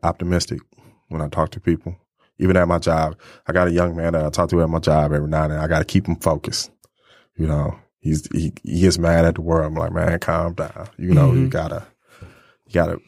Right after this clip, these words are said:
Speaker 1: play the game a little bit."
Speaker 2: Yeah, it's a lot of life to live out here.
Speaker 1: Yeah, it is.
Speaker 2: It's a
Speaker 1: It
Speaker 2: lot of life, man. So much to see, man. So much to do.
Speaker 1: Yeah, it, it, you, you gotta, you gotta expand your horizon. Like, I, I'm not gonna lie to you. After,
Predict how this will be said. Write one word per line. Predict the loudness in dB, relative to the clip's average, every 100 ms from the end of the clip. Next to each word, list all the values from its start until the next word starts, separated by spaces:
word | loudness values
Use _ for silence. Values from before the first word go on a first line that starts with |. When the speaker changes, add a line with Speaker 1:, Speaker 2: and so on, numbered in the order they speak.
| -20 -2
Speaker 1:
play | 2 4
the |
game | 4 2 2 -2
a |
little | -6 -8 -4
bit." | 2
Speaker 2:
Yeah, | 4 4
it's | 2
a | 2
lot | 4 4
of | 4
life | 4 4 0
to | -2
live | 2 4 4 2
out | 0
here. | -2 -2 2
Speaker 1:
Yeah, | 4 4
it | 4
is. | 2 0 -2
Speaker 2:
It's |
a | 0
Speaker 1:
It |
Speaker 2:
lot | 2 2
of | 2
life, | 2 0 0
man. | -4
So | -4 -4
much | -2 -2 -6
to | -12
see, | 0 2 4
man. | 2 -4
So | -6
much | -8 -8
to | -10
do. | -4 2 2 0 _
Speaker 1:
Yeah, | -2 0 0
it, | 2 2 2 2
it, | 0
you, | 0 0 0 -8 -10
you | -6
gotta, | 0 2 4 2 0 -6 -20 _ _ _ _ _ _ _ _ _ _ _ _ _ _ _ _ _
you | -2
gotta | 2 2
expand | 0 -2 2 2 2
your | 0
horizon. | 0 0 -2 -4
Like, | -2 -2
I, | 0 -2
I'm | 0
not | 0 0
gonna | 0
lie | 0
to | 0 -2
you. | -4
After, | -4